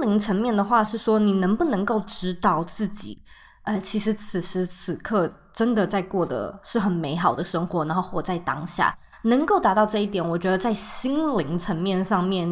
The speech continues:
你就富足，你就自由了。可是它还有另外一个层面，那当然就是比较世俗面嘛，就是我们的现实面。在现实面上面呢，你能不能够真的是，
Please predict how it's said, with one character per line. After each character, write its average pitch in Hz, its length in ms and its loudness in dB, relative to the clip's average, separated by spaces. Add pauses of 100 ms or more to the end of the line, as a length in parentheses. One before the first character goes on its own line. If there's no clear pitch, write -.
你 175 100 0
就 220 160 4
富 220 240 -2
足， 160 300 -6
你 170 100 -2
就 214 140 2
自 208 280 -2
由 62 120 -8
了。 104 320 -4 (360)
可 233 120 0
是 339 260 0 (640)
它 349 180 6
还 311 120 2
有 185 160 4
另 196 100 2
外 208 80 8
一 196 40 6
个 202 100 2
层 220 180 0
面， 185 260 0 (140)
那 240 160 4 (240)
当 233 100 8
然 196 120 6
就 202 80 4
是 214 100 0
比 190 80 -2
较 196 140 0
世 240 280 -2
俗 180 240 -2
面 180 280 0
嘛， 127 200 0
就 208 120 0
是 214 100 2
我 202 60 6
们 160 120 0
的 160 80 0
现 196 380 0
实 165 320 -4
面。 190 320 2 (220)
在 339 120 2
现 349 220 2
实 233 100 -4
面 254 220 0
上 254 160 2
面 240 220 2
呢， 190 200 2
你 190 220 2
能 185 240 2
不 262 80 0
能 190 180 2
够 202 140 4
真 247 380 0
的 208 120 6
是， 196 400 0